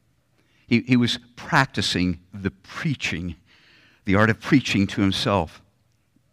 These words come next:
I agree wholeheartedly with a famous British preacher of a previous generation, Martyn Lloyd-Jones, who asked this, "Have you realized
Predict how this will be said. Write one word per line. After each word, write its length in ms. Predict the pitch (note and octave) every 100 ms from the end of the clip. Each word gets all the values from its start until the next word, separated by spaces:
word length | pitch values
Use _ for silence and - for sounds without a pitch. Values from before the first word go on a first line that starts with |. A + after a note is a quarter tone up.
| _ _ _ - - _ _ _ _ _ _ _
I 100 | C3+
agree 300 | C#3 B2 C#3
wholeheartedly 880 | C3+ C#3 A#2 C3+ C3 C3 F#2 G2 G2 - _ _ _ _ _ _ -
with 140 | B2+
a 20 |
famous 340 | B2+ C#3 C3 A#2+
British 480 | A#2 C3 B2+ - - -
preacher 340 | D#3+ - C#3+
of 80 | B2
a 60 |
previous 420 | A2 E3 C#3+ C3 -
generation, 720 | A#2 C#3 C3 B2+ - B2+ B2
Martyn 300 | C3 A#2 A#2
Lloyd-Jones, 800 | B2 A#2 F#2 A#2+ B2 B2+ - - _ _ _ _ _ _ _ _ _ _ _ _
who 160 | - A#2
asked 300 | B2+ B2+ - A#2
this, 400 | B2 C#3 - - - _ _ _ _ _ _ _ - - _ _ _ -
"Have 160 | C#3+
you 180 | E3+ A#3+
realized 680 | F3 D3+ F2 E2 G#2 -